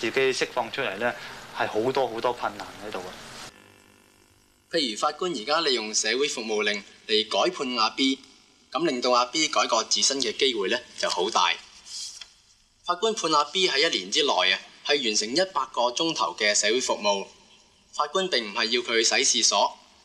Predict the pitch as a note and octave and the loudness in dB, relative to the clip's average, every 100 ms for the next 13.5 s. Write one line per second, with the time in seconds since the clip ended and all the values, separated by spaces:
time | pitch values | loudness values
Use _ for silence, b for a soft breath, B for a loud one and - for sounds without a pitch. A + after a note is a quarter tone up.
0 | - C#3 D#3+ A3 A3 G3 C#3+ B2+ B2+ B2+ | -4 -2 0 0 0 0 0 0 2 2
1 | - F#2 F2+ E2+ A2 A#2 D3 C#3+ B2 G2 | 2 0 -2 -4 -4 -2 -4 -4 -4 -2
2 | A2+ A2 G#2 F#2 - - - _ _ _ | -2 0 0 0 -4 -20 -20 _ _ _
3 | _ _ _ _ _ _ F#2 A#2 D#3+ A#2+ | _ _ _ _ _ _ -6 0 2 2
4 | - C#3+ C#3+ - - D#3+ F#3+ A2+ G#2+ D3 | 2 2 0 -4 0 0 0 -2 0 2
5 | C#3+ - C3+ C3 - - - _ G3 G#3 | 2 2 2 -2 -6 -20 -20 _ 2 4
6 | G3+ E3+ F3 F3+ F3+ F3 F#3 B2 G3 D#3 | 2 0 -4 -2 -2 0 -2 -4 -6 -4
7 | E3 E3 D#3+ D#3+ - - A#2 C3 D#3 D3+ | 0 0 -2 -4 -4 -2 0 2 0 2
8 | B2+ G#2+ G#2 - C3+ C3 - C3 C3 - | 0 0 -4 -4 -2 -2 2 2 2 -4
9 | - - - _ - D3 D3 - C#3 A#2+ | -20 -20 -20 _ -4 2 2 2 0 0
10 | - B2 B2 G#2 - - - - A#2 A#2 | 0 0 2 2 0 -12 -8 -2 0 2
11 | B2 G2 F#2 G2 - G#2+ G#2+ G2 - G#2+ | 0 0 -4 -4 0 0 0 -4 -4 -4
12 | - - - - _ _ _ B2+ C#3+ C3+ | -6 -20 -20 -20 _ _ _ -2 2 2
13 | F3 C#3+ G2 G#2+ | 2 0 0 0